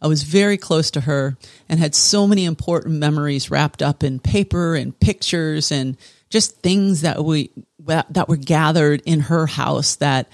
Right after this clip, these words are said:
I, I just had a real strong visceral reaction with, of joy and happiness.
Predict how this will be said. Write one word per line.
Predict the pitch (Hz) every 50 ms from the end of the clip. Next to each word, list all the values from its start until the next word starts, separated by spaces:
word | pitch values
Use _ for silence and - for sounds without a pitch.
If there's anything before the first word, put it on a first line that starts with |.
| _ _ _ _ _ _ _ _
I, | - 160 160 165 156 151 147 135 - -
I | - 180
just | - - 220 - -
had | 214 196 156 165
a | 160
real | 143 160 175 185 190 165
strong | - - - - 160 156 151 151 151 147 147 151 151 156
visceral | 143 165 147 - - 151 143 143 147
reaction | 147 143 135 127 135 147 - - - 139 139 143
with, | 139 147 - 143 - - _ - _
of | - 185 156 139 151
joy | - - 165 170 185 196 185 170 147 - 113 135
and | 131 147
happiness. | 139 165 - 147 - - - - - - 170 - - - -